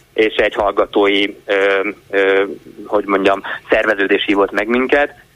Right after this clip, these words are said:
és egy jó vita volt, hát nehéz dolga volt Orbán Balázsnak a magyar hallgatókkal szemben a kínai kommunista párt egyeteme mellett érvelni, de hát ha jobban megnézzük, most is mit látunk? Nem egyetemet, hanem aksi gyárat hoznak ide a kínaiak,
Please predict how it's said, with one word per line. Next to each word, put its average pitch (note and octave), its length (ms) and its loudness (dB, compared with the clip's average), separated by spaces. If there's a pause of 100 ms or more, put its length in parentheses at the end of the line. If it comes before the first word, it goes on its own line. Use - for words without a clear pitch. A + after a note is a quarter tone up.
(220)
és - 80 -8
egy D#3 100 2
jó G3 160 2
vita D3 280 0
volt, C3 420 2 (260)
hát A#2+ 100 -10
nehéz D3 300 0
dolga G#2+ 320 2
volt G2+ 360 0 (180)
Orbán G#2 340 -2
Balázsnak G2+ 460 -2
a G#2 40 -2
magyar G#2 240 2
hallgatókkal G2+ 720 0 (100)
szemben G2 480 -4 (340)
a - 80 -16
kínai G2+ 340 0
kommunista G2 460 0
párt G2+ 220 -2
egyeteme G2+ 320 0
mellett G2+ 360 -2
érvelni, A#2 480 0 (360)
de G#2+ 80 -2
hát G#2 100 -4
ha A2 60 0
jobban A#2 280 0
megnézzük, A#2+ 480 2
most A#2+ 280 -2
is - 260 -4
mit A2+ 160 -2
látunk? G2 540 -2 (280)
Nem B2 300 2
egyetemet, B2 600 0
hanem A2 220 -2
aksi G2 240 -4
gyárat F#2+ 340 0
hoznak G2 340 -2
ide G#2 120 2
a G2 60 0
kínaiak, B2 680 0